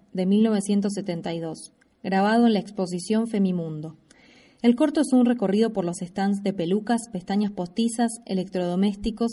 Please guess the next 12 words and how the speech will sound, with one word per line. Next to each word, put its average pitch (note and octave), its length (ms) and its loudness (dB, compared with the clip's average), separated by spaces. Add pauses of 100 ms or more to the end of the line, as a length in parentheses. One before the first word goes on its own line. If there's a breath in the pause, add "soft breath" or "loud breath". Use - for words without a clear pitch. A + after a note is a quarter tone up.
(160)
depiladores F#3 600 0
portátiles, G#3 800 -4
masajeadores G3 680 -2
de F#3 120 -2
glúteos A#3 420 0 (160)
y F#3 120 -2
lápices G3 400 -2
labiales. E3 640 -8 (1000 soft breath)
Una D4 220 6
voz C4+ 220 4
en G#3+ 140 6
off B3 240 2